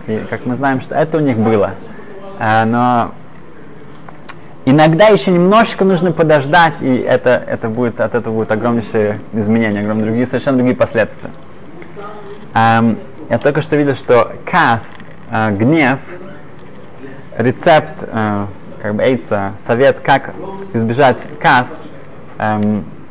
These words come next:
гнев, это когда человек чувствует, что вот он хочет что-то сказать, он хочет что-то ответить кому-то, то подождать чуть-чуть, чуть-чуть подождать,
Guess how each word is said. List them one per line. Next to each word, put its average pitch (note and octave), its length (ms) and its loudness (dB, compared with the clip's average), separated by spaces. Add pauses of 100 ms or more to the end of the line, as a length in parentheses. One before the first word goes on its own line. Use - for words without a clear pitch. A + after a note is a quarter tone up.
(500)
гнев, C#3 420 2
это A2+ 420 2 (360)
когда D#3+ 220 4
человек D#3 380 2
чувствует, D3+ 340 -2
что - 160 0
вот A2 220 2
он A#2 180 -2
хочет C3 240 -2
что-то B2+ 200 -2
сказать, A#2 260 4
он A2+ 80 -2
хочет A#2+ 240 -4
что-то B2+ 220 2
ответить C#3+ 420 0
кому-то, G2+ 360 -6 (640)
то C#3+ 120 0
подождать F#3 880 4
чуть-чуть, - 680 0 (240)
чуть-чуть B3 420 0
подождать, C#3+ 600 4